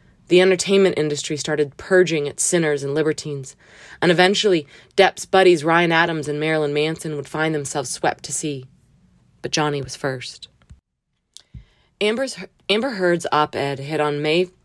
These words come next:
<laughs> let me try this again. Amber Heard's op-ed hit on December fifth, twenty eighteen,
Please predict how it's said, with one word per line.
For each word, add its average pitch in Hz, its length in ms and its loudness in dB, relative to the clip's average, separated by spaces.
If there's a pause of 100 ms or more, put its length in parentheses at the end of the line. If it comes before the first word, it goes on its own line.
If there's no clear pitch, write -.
<laughs> 170 140 -4
let 247 380 -2 (720)
me 214 160 0
try 139 180 -6
this 123 220 -8
again. 123 300 -12 (920)
Amber 240 260 4
Heard's 202 320 2
op-ed 135 440 0
hit 143 140 -6
on 160 120 0
December 165 400 0
fifth, 151 320 -6
twenty 147 320 -4
eighteen, 131 480 -8